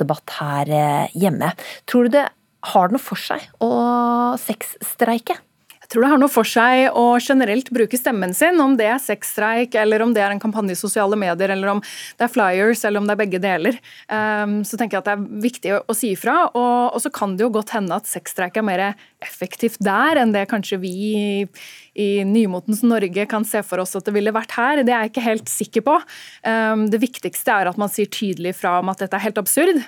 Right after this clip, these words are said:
Speaker 2: og det er ikke greit, og det er, eh, et stort, eh, steg tilbake i tid.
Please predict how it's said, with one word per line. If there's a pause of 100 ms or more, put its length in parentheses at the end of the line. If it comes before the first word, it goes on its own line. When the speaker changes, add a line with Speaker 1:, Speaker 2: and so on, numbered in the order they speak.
(140)
Speaker 2:
og
det
er
ikke
greit,
og
det
er, (380)
eh,
et
stort,
eh,
steg
tilbake
i
tid.